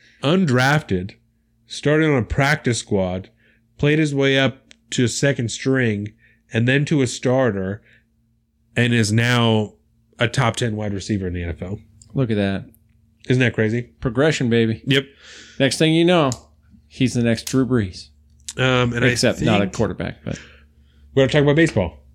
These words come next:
Speaker 1: We have to talk about baseball for a
Speaker 2: Mariners.
Speaker 1: minute because the Mariners are playing fucking incredible right now. The
Speaker 2: Did
Speaker 1: Mariners,
Speaker 2: I see something? They're ten and two?
Speaker 1: The Mariners are thirteen and three.
Speaker 2: Thirteen and three.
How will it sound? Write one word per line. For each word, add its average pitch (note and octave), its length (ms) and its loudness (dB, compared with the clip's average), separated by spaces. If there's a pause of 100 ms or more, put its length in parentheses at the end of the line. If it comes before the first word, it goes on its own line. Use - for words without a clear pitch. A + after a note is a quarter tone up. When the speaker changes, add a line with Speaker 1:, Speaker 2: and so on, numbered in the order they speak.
Speaker 1:
We A#2+ 100 0
have F3 300 -4
to F3+ 80 -4
talk D#3+ 80 0
about C#3 140 0
baseball C4+ 260 0
for B3 80 -2
a A3+ 60 0
Speaker 2:
Mariners. A3+ 220 0
Speaker 1:
minute B2+ 180 0
because A#2 180 0
the A#2 80 0
Mariners D#3+ 400 0
are B2 260 0
playing C#3+ 540 -2 (280)
fucking D3 280 0
incredible A#2+ 440 2
right G2 180 2
now. F2+ 180 -4
The G2+ 140 -8
Speaker 2:
Did - 20 2
Speaker 1:
Mariners, - 240 2
Speaker 2:
I A#3+ 40 2
see F3 120 2
something? A3 220 0
They're F3+ 140 2
ten E3+ 300 -2
and F3+ 280 -6
two? G3 340 0 (380)
Speaker 1:
The A2+ 80 0
Mariners C#3+ 520 0
are G2 140 -6
thirteen B2 460 -4
and E2 180 -10
three. C3 220 -2
Speaker 2:
Thirteen G3 500 0
and C3 160 2
three. A#3+ 640 -2